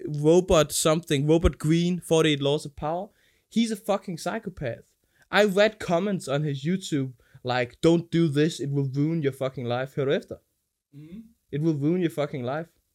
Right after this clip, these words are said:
Speaker 1: And, um, it did, like, because you start thinking everything's power. He even says in the book,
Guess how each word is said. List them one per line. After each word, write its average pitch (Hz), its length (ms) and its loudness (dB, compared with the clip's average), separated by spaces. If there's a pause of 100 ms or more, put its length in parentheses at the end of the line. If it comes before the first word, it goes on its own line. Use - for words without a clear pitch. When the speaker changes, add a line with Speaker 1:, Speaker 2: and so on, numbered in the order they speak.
(600)
Speaker 1:
And, 139 380 2
um, 123 540 0 (840)
it 135 220 -2
did, 185 460 2
like, 113 280 -4
because 139 400 0
you 147 60 -4
start 165 340 -4
thinking 190 320 -4
everything's 190 320 -4
power. 180 340 -4
He 156 240 -8
even 185 220 -2
says 190 240 2
in 190 60 -2
the 165 60 0
book, 170 300 -4